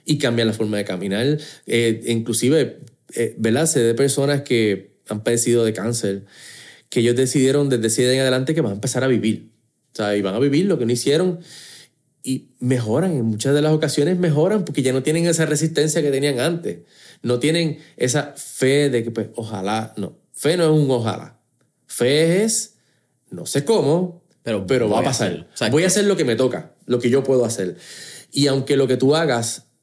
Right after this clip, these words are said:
Speaker 1: al principio parezca que no está trayendo fruto, no pierdes ese enfoque de que, "Ah, pues mira, a lo mejor es que algo falta por ocurrir, a lo mejor, eh, al-, a-, falta", ¿verdad? Muchas veces es que falta algo, pero nunca es que vas mal.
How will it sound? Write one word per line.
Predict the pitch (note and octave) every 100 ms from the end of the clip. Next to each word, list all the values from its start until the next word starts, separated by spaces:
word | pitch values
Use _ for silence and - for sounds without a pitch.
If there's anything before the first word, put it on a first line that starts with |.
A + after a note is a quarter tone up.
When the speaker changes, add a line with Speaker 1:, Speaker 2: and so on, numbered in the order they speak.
| _ -
Speaker 1:
al | B2+ A#2
principio | C#3+ B2 C3 D3 D#3+
parezca | F#3 E3+ E3+ E3
que | D#3+
no | D#3
está | D#3+ D3+ D3 C3+ B2
trayendo | C#3 C#3 C#3+
fruto, | C#3+ D#3 D#3 A#2 A2+ - - _ _ _
no | A#2 A#2 B2 A#2+
pierdes | C3+ C#3+ D3 D3
ese | D3+
enfoque | C#3 D#3 D3+ A#2+
de | A2
que, |
"Ah, | F#2+ G#2
pues | C#3+
mira, | D3+ A#2+
a |
lo | C3+
mejor | G#2+ G#2+
es | A2+
que | A#2+
algo | G#2+ A2+
falta | A2 F#2+ G#2+ G2+
por | G2
ocurrir, | F#2 F#2+ F#2+ A#2 D3 C#3 _ _ _ -
a | A2
lo |
mejor, | G#2 G2+ G#2 G2+ _ _ _ _ -
eh, | A2+ G#2
al-, | G#2+ A2 A#2+ -
a-, | A2+
falta", | - A2+ A2 A#2 A2
¿verdad? | G#2+ A#2+ D#3+
Muchas | C#3 C3+
veces | C3+ C#3
es | D#3
que | C#3
falta | A#2+ A#2+ A#2+ A#2 G2+
algo, | G#2 F#2 - - - - - - - _ -
pero | B2+ B2
nunca | B2+ D3 D#3 C#3+
es |
que | C#3+ A#2+
vas | B2
mal. | G2 F#2+ D#2